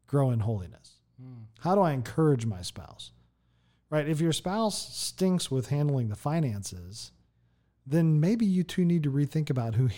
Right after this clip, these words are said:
Speaker 1: <laughs> handles the finances.
Speaker 2: Right.
Speaker 1: You know, maybe you need to set some safeguards up. Maybe you need to come counsel with the elders on how to handle your finances. Right? So these things are good, right? And so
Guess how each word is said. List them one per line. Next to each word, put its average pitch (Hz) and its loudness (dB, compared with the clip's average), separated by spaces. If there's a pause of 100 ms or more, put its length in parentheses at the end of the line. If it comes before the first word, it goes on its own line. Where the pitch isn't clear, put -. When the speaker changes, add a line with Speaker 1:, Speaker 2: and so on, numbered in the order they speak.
Speaker 1:
<laughs> - -4
handles 120 0
the - -6
finances. 131 -6 (120)
Speaker 2:
Right. 107 -8 (340)
Speaker 1:
You 147 -2
know, 151 2
maybe 185 2
you 185 4
need 175 2
to 160 2
set 156 0
some 139 -2
safeguards 117 0
up. - -16 (160)
Maybe 175 0
you 175 4
need 180 2
to 220 0
come 117 -2
counsel 131 -2
with 120 -4
the 120 -4
elders 107 -6
on 117 -6
how 120 -2
to 113 -4
handle 110 -4
your 98 -8
finances. - -16 (1040)
Right? 135 -4
So 156 2
these 202 0
things 131 0
are 117 -2
good, 101 -2 (140)
right? 139 0
And 143 -2
so 160 4